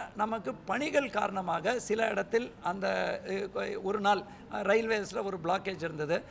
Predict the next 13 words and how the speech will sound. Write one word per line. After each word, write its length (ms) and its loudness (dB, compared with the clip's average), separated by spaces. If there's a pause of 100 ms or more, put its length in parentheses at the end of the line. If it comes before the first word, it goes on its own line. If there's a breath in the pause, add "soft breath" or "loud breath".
(140)
அந்த 240 0
மாதிரி 240 4
உள்ள 180 0
நிகழ்வுகள் 440 -4
இருக்கு. 280 -2
அதுக்கு 380 0
நம்ம 220 -2
டாஸ்க் 540 0
ஃபோர்ஸ் 280 -4
போட்டு 320 -4 (300 loud breath)
உடனுக்குடன் 720 0 (100)
அதை 200 -2
ரிலீவ் 320 -2